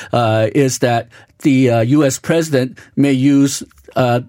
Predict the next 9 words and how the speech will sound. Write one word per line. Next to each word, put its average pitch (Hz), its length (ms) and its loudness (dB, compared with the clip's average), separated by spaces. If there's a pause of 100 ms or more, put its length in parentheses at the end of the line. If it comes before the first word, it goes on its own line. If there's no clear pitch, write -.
the 139 100 0
label 135 520 0
of 120 280 0
currency 151 320 -2
manipulator 123 800 0
as 110 440 0
an 113 160 -2
excuse 139 760 -2 (340)
to 127 460 0